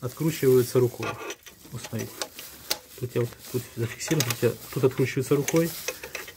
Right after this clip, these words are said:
И здесь я могу уже сразу открутить все рукой. Только так, я, видите, вот я могу рукой уже открутить. Уже откручивается рукой. Но я так зажал, чтоб оно держалось все. Потом повторю, что я те два болта уже открутил, которые на звездочке.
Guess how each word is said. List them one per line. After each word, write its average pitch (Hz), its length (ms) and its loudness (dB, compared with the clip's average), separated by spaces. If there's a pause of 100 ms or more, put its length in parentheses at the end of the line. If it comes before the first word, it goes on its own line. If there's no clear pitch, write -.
(220)
И 135 60 6
здесь 123 320 6 (260)
я 147 140 8
могу 151 260 4
уже 135 140 2
сразу 170 320 6
открутить 131 340 0
все - 160 4
рукой. 123 260 4
Только 139 260 4
так, 135 220 2
я, 120 80 4
видите, 156 160 4
вот 110 140 0
я 123 140 4
могу 131 160 6
рукой 123 260 6
уже 117 140 2
открутить. - 340 -6 (720)
Уже - 80 2
откручивается 120 460 0
рукой. - 240 -4 (500)
Но 226 320 8
я 160 140 6
так 156 160 6
зажал, 156 400 8
чтоб - 180 2
оно 151 140 6
держалось 120 480 6
все. - 200 -10 (1040)
Потом 160 200 8
повторю, 160 360 8
что 143 160 4
я 139 140 10
те 135 140 4
два 131 160 8
болта 127 340 2
уже 113 220 2
открутил, 113 560 -4 (180)
которые 135 260 4
на 139 80 2
звездочке. 143 520 6